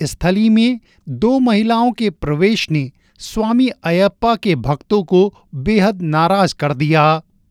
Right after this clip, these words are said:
नाराज लोगों ने मंत्रों का जाप करते हुए सड़कों को बंद कर दिया। प्रदर्शनकारियों ने जलते हुए टायर भी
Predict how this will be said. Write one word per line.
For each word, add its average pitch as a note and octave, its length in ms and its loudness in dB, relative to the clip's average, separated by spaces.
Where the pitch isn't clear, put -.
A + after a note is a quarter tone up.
नाराज G#3+ 580 0
लोगों D3+ 420 0
ने A3+ 260 0
मंत्रों G#3+ 500 0
का G3+ 220 0
जाप D#3 420 0
करते D3+ 340 -4
हुए F3+ 400 2
सड़कों A3 520 -4
को F#3 220 0
बंद F#3 300 -2
कर G#3 160 0
दिया। G#3 420 0
प्रदर्शनकारियों F#3+ 960 0
ने G#3 300 0
जलते F3 500 -2
हुए A3 280 0
टायर G3 440 0
भी F3+ 300 0